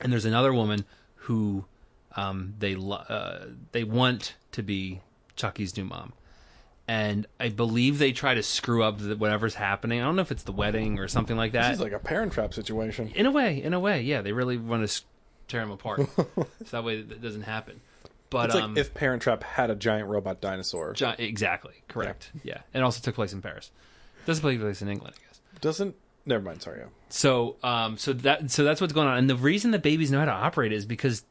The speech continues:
Speaker 1: um, Tommy's dad created the thing. So they saw him, like, operate it, and it's very simple. It's basically like the kaiju, um, battles in, um, Pacific Rim. Like, you just have, like, this
Speaker 2: You call that very simple?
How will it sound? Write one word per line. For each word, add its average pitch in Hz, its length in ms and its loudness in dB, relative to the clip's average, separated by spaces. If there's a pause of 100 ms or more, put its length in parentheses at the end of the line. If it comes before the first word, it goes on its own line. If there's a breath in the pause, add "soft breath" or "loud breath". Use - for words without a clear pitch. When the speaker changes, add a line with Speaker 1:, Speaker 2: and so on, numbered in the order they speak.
Speaker 1:
um, 110 320 0 (220)
Tommy's 120 400 2
dad 110 460 2 (100)
created 113 480 0
the 95 100 -4
thing. 101 300 -10 (340 soft breath)
So - 140 -4
they 123 100 4
saw 120 260 4
him, 131 220 4
like, 110 260 0 (160)
operate 110 440 4
it, 113 160 2
and 110 160 -2
it's 123 160 -2
very 202 260 6
simple. 156 380 2
It's 107 120 0
basically 156 540 2
like 117 220 4
the 104 80 -4
kaiju, 110 640 2 (580 loud breath)
um, 101 280 2 (100)
battles 101 460 2
in, 101 260 -2
um, 95 200 -2
Pacific 113 420 -2
Rim. 101 260 -2 (120)
Like, 110 180 -4
you 123 60 0
just 120 180 0
have, 113 200 2
like, 104 200 -2
this - 480 -4 (360)
Speaker 2:
You 123 100 -8
call 143 160 2
that 131 120 0
very 110 240 0
simple? 107 360 -10